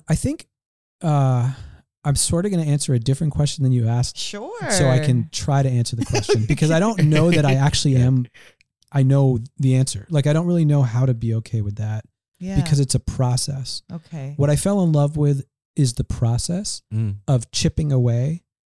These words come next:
Speaker 1: and crafting something in the studio. And so the question that I'll answer more is, how do you be okay with letting a song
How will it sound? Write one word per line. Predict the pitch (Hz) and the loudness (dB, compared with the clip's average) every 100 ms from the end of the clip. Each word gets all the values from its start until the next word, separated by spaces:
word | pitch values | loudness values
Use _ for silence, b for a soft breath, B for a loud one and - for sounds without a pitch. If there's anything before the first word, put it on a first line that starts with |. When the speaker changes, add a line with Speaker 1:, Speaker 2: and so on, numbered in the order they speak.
| _ _ | _ _
Speaker 1:
and | 143 131 120 113 - | 0 2 2 0 -4
crafting | - 143 139 - 151 143 | -4 -2 -2 -2 -4 -2
something | 151 143 139 | -2 0 0
in | 131 | 0
the | 117 | 0
studio. | - 131 135 139 151 147 _ _ _ _ - | 0 -2 0 -2 -4 -6 _ _ _ _ -4
And | 135 | 0
so | 156 | 0
the | 143 | -2
question | - 170 185 156 147 | -2 -2 0 0 0
that | 139 | 2
I'll | 135 | 2
answer | 135 131 143 | 0 0 0
more | 131 139 147 | 0 2 2
is, | 127 - _ _ | 0 -2 _ _
how | - 165 | -6 -4
do | 196 | -2
you | 196 196 180 151 131 120 | -2 -2 -2 -4 -8 -4
be | 151 | 0
okay | 151 139 - 147 | 0 -2 -2 0
with | 131 123 | 0 -2
letting | 117 123 139 | -2 0 2
a | 127 | 0
song | - 127 120 120 | 0 0 0 0